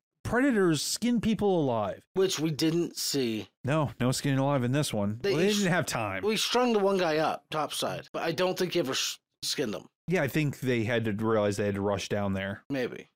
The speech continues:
Speaker 1: But, but even then, they were kinda waltzing towards the
Speaker 2: I wanted
Speaker 1: door.
Speaker 2: to see them go down the tunnel. Did they, like, slip and slide down it? Did, like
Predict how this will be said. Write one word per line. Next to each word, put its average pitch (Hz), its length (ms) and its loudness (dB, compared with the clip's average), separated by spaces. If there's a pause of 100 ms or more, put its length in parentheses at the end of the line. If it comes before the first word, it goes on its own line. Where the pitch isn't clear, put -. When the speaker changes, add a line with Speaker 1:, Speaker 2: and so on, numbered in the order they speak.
Speaker 1:
But, 123 240 -4
but 180 120 0
even 233 220 2
then, 175 180 2
they 143 100 2
were 117 60 2
kinda 113 200 0
waltzing 107 800 0
towards 113 280 -2
the 104 160 -4
Speaker 2:
I 113 40 0
wanted 107 140 2
Speaker 1:
door. - 120 2
Speaker 2:
to 294 80 0
see 240 200 0
them 175 240 0
go 185 100 2
down 151 180 0
the 127 60 -2
tunnel. 147 300 -4
Did 135 120 -2
they, 170 140 2
like, 165 200 0
slip - 300 -2
and 185 80 -4
slide 208 300 0
down 202 240 0
it? 233 160 -2
Did, 175 160 -2
like 160 200 -2